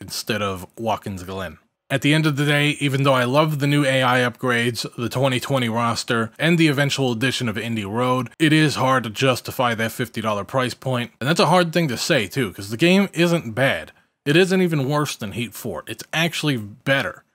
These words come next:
It just hasn't added enough to really sell itself. What I would have appreciated was a discount for those who owned Heat four to get the game for, like, twenty-five to thirty dollars at the most.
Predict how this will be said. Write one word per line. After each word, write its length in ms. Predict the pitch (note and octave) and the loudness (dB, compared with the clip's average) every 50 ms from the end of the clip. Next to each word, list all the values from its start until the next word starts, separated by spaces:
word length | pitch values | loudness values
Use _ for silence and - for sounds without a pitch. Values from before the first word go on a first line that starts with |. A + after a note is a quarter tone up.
| _ - | _ -4
It 60 | - | 0
just 160 | D3+ D#3 D3+ | 0 2 4
hasn't 320 | D#3+ E3 D3+ D3 C3+ - - | 4 2 2 0 -2 -2 -2
added 340 | C#3 C#3+ C#3+ C3+ B2+ A2+ | 0 0 0 0 0 -2
enough 300 | A#2+ A#2 A#2+ A#2+ G#2+ - | -2 -2 0 -2 -2 -4
to 80 | - G#2+ | -6 -6
really 240 | G2 B2 A#2 G#2 F#2 | -4 -4 -4 -4 -4
sell 260 | - - D3+ B2+ A2+ | -2 0 0 0 0
itself. 440 | G2 - - - F2 D#2+ D#2+ - _ _ _ _ _ _ _ _ | -2 -6 -8 -8 -8 -10 -10 -16 _ _ _ _ _ _ _ _
What 140 | - G#2 A2 | -8 -4 -2
I 60 | A#2 | -2
would 200 | G#2+ A2+ D3 F3+ | 0 2 4 4
have 120 | F#3 F3 E3+ | 4 4 2
appreciated 800 | E3+ D#3+ - E3+ E3+ D#3 D3+ C#3 D#3+ D3+ D3 D3 C#3+ D3 C#3 B2+ | 0 0 2 2 4 4 4 2 0 0 0 2 0 0 -2 -2
was 120 | A#2+ F#2+ | -4 -4
a 80 | G2+ F#2+ | -4 -4
discount 560 | F2 - C#3 C3+ - - - C#3+ - - - | -2 -2 -2 -2 -2 -2 0 0 0 0 -2
for 100 | - B2 | -6 -4
those 200 | G#2 A2 G#2+ F2+ | -2 -2 -2 -2
who 160 | G#2+ A2 A2+ - | -4 -6 -6 -4
owned 300 | A#2 B2+ C#3 D3+ D#3+ C3+ | -2 0 0 2 0 0
Heat 260 | G#2 D3+ D3+ D3 C#3+ | 2 2 2 2 0
four 340 | - - D#3+ D3+ D3+ D3+ C#3+ | -4 -4 -2 0 0 0 -2
to 120 | - A#2+ | -2 -6
get 140 | G2 A2 - | -8 -8 -6
the 60 | G#2 | -4
game 180 | G#2 A2+ A2 G2+ | -4 -4 -4 -4
for, 100 | - G#2+ | -4 -6
like, 220 | F#2+ F2 E2+ - | -6 -6 -8 -8
twenty-five 800 | - - B2 B2+ B2 G#2+ - - A#2+ A#2 A#2 A2+ A2+ A2 G#2+ - | -6 -6 -4 -4 -4 -6 -2 2 2 4 4 4 2 0 -2 -6
to 120 | - F#2+ | -10 -14
thirty 360 | - - B2+ B2 A#2 A#2 A#2 G#2+ | -6 -2 0 0 0 0 0 0
dollars 400 | A2 A2 A2+ A2+ A2+ G#2+ G2 G#2+ | 2 2 2 2 0 -2 -4 -6
at 100 | F#2 - | -8 -8
the 60 | F#2+ | -6
most. 460 | F#2 G#2+ A#2 B2 B2+ - - - | -4 -2 -2 -2 -2 -4 -6 -12